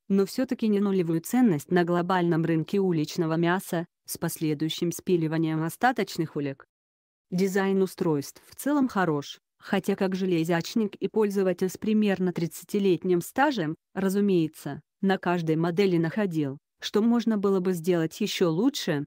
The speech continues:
и рассказывал коллегам из М Ц С Т. Да, их фирмварь ориентирована сугубо на специалиста,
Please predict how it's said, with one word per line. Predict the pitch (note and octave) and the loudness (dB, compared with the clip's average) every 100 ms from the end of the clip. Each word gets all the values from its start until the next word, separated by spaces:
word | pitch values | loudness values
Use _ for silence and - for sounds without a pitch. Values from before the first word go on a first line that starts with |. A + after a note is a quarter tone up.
| _ - | _ -2
и | G#3+ | 0
рассказывал | G#3 - F3+ F3 F3+ F3+ | 0 -2 -2 0 0 -2
коллегам | - F#3+ F3+ F3 F3 | 0 0 2 2 0
из | F3 F3+ | 0 2
М | F#3 | 0
Ц | - F3 E3 | 0 -2 -2
С | - | -4
Т. | - C#3 C3 _ _ _ _ _ - | -4 -2 -2 _ _ _ _ _ -8
Да, | F3 F3+ D#3+ D3 _ - | 0 0 0 -2 _ -4
их | G#3+ | -4
фирмварь | - F#3+ F3+ F3+ G#3 F#3 | -2 0 0 2 2 2
ориентирована | D#3 D3+ D#3 A#3 B3 F3 D#3 | 2 0 0 -2 0 0 -2
сугубо | D#3+ E3 E3+ A#3 G#3 | -2 -6 -2 0 2
на | F#3+ | 0
специалиста, | - F#3 - E3 D#3 C#3 - C#3 | 0 -6 -2 -2 -2 -4 -8 -10